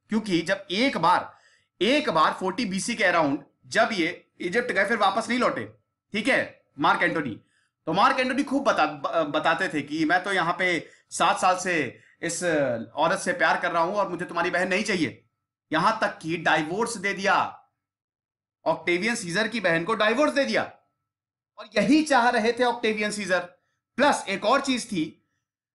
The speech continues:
रोम को, रोम जो समय कैपिटल थी रोमन एम्पायर की,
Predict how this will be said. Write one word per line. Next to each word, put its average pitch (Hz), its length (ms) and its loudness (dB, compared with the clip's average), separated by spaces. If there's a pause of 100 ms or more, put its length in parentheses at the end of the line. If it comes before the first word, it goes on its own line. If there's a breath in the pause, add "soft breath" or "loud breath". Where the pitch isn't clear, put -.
(580)
रोम 202 520 4
को, 220 580 -2
रोम 214 300 2
जो 254 100 4
समय 208 260 0
कैपिटल 208 380 0
थी - 320 -10
रोमन 196 240 2
एम्पायर 190 280 2
की, 196 280 -16